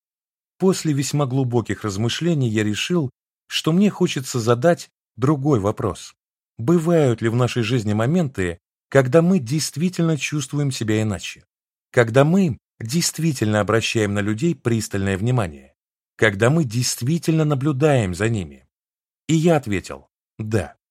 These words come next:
такие моменты существуют. Прежде всего в детстве. Дети отлично владеют искусством наблюдать. Они хорошо настроены на волну эмоций и настроения родителей,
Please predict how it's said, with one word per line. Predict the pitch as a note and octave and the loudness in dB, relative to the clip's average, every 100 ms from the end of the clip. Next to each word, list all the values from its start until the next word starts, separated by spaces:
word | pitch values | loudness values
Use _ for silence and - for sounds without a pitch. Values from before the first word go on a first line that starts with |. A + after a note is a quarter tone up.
| _ - | _ 2
такие | B2+ B2+ F#3+ F3+ | 2 4 2 2
моменты | D3 G#2 G2 F2 F2+ | 2 0 -2 -4 -8
существуют. | - - A#2 - F#2+ C#2+ _ _ _ _ _ _ | -8 -6 -8 -8 -8 -10 _ _ _ _ _ _
Прежде | - F3+ G3 D#3 D3 | 0 4 4 2 -4
всего | - A#2 A2 | -2 -2 -2
в | F#2+ | -2
детстве. | F#2 G2 - - C#2+ _ _ - | -4 -6 -8 -14 -20 _ _ -14
Дети | G2 D3+ F#3 - G#2 - | -2 2 2 2 -6 0
отлично | C#3 C3 D#3+ F#3+ - D3 | 0 2 -2 0 0 0
владеют | B2+ B2 E3 D3 | 2 2 0 0
искусством | A#2+ - - G#2+ - G2 | -4 -6 -6 -6 -4 -4
наблюдать. | F#2+ G2 G#2 F2 - - _ _ _ _ _ - | -2 -2 -4 -4 -10 -20 _ _ _ _ _ 2
Они | D#3+ G3 | 4 6
хорошо | F3+ F#3 F3+ - E3 | 4 4 2 2 2
настроены | A#2+ A2 - F3+ E3+ D3 | 2 0 0 2 2 4
на | C3 | 4
волну | A#2+ A2+ A2+ | 4 2 2
эмоций | A#2 D#3+ - - D3+ | 0 -2 -4 -2 -2
и | C#3 C#3 | -2 0
настроения | C3 B2+ B2 B2+ A#2+ | 0 0 0 0 2
родителей, | B2 B2+ G#2+ - D2+ C#2 | 2 0 -2 -10 -14 -16